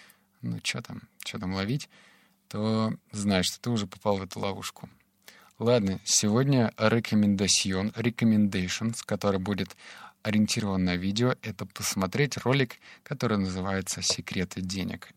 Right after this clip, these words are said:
Это не платная реклама, ты знаешь, я тут всегда по чесноку. Если реклама, я пишу хэштег и удаляю пост это через максимум двадцать четыре часа. Здесь именно рекомендация. Это короткий ролик, который идёт двадцать три минуты, и он, по сути, вмещает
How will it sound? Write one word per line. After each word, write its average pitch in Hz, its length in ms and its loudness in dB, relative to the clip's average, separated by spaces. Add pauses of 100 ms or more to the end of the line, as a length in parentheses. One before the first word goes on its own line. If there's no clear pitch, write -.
Это 143 260 0
не 101 240 4
платная 151 460 2
реклама, 135 640 0 (280)
ты 92 140 -6
знаешь, 98 460 0
я 95 180 0
тут - 140 -12
всегда 101 360 -2
по - 120 -16
чесноку. 113 500 0 (220)
Если 107 300 0
реклама, 139 460 2
я 101 120 0
пишу 92 280 -8
хэштег - 540 -4
и - 20 -2
удаляю 107 360 2
пост - 340 -6
это 90 160 -14
через - 360 -6 (580)
максимум - 380 -2
двадцать 95 180 -2
четыре - 280 -2
часа. - 280 -2
Здесь 117 300 2
именно 110 180 6
рекомендация. 101 800 0 (520)
Это - 220 2
короткий 139 400 2
ролик, 139 300 4
который 101 340 -4
идёт 101 160 0
двадцать 98 420 -2
три - 140 -4
минуты, 113 500 0
и 101 400 -4
он, 120 280 0
по 107 200 -8
сути, 123 380 -4
вмещает 101 840 2